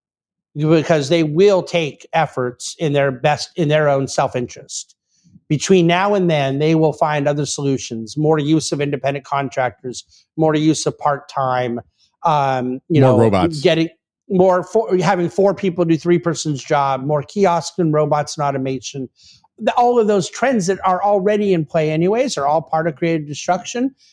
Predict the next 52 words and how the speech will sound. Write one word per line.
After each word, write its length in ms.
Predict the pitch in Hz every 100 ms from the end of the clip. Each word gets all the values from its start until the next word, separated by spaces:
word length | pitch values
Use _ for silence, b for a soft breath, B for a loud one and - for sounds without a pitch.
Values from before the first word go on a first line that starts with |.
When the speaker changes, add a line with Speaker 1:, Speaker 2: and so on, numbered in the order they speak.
| b
Speaker 1:
have 260 | 165 156 143
different, 340 | 175 180 190
you 100 | 214
know, 120 | 185 190
short-term 500 | - 180 - 190 170
challenges, 540 | 175 180 190 214 220
but 100 | 165
long-term 380 | 143 170 175 180
opportunities 720 | 170 165 143 185 185 208 180
associated 480 | 160 185 180 - 190
with 180 | 196 190
it 80 | 262
and 80 | 214
all 100 | 160
that 180 | 160 156
stuff. 280 | - 202 - _ b b b
But 140 | 175 170
at 100 | 156
the 120 | 170
end 140 | 180
of 80 | 196
the 80 | 180
day, 480 | 160 156 151 151 143 _ _ -
um, 380 | 156 143 139 139
this 160 | 151
is 100 | 151
not 200 | 151 151
sticky 460 | - 240 - 151 135
with 180 | 147 143
wages. 560 | 185 294 - - - _ _ -
The 80 | 202
only 160 | 415
thing 180 | - 233
that's 240 | 180 151 -
interesting 480 | 220 202 170 170
is 140 | 160 143
it's 120 | 143
usually 260 | 277 302 180
the 100 | 175
opposite. 500 | 220 - - 123 - _ _ _ -
Usually 380 | 202 311 269 247
out 120 | 175
of 60 |
a 40 | 156
real 340 | 143 214 294
recession, 640 | 208 156 - 120 - 135 160
and 100 | 165
this 160 | 196
was 140 | 180 139
a 60 |
very, 480 | 131 170 190 156 135
um, 460 | 147 143 127 117